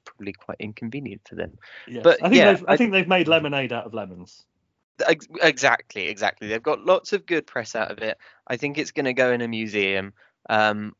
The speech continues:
Speaker 1: I read extensively about this mosaic.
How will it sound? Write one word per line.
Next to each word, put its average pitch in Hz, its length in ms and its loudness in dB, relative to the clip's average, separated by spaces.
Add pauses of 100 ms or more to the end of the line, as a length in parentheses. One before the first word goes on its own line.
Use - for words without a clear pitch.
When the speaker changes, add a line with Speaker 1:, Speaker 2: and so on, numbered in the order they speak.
Speaker 1:
I 120 100 2
read 120 240 0
extensively 120 640 -4
about 90 220 -2
this 101 180 -12
mosaic. 95 640 -6